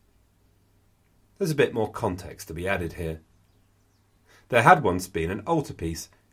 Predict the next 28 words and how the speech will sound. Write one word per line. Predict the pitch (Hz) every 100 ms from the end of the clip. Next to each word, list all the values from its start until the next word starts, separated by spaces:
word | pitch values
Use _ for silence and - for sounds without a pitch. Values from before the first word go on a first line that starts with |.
| -
in | 156
which | 147 - - -
the | -
diptych | 151 101 - 90 -
sat | - 117 107
when | - 78
it |
was | 85 82
at | 92
home. | 117 101 90 90 - _ _ _ _ _ _ _ _ _ _ _ _ _ - _ -
In | 117
the | 98
seventeenth | - 98 92 87
century, | - 185 170 123
when | 127 98
it | 101
was | 85
still | - 98 92 92 - _ _
in | 95
existence, | 85 - 180 - 98 95 - - - _
some | - 214 170
visitors | 120 98 98 82
to | -
the | 90 98
English | 101 110 110
College | - 104 90 80
in | 82
Rome | 85 104 104 104 -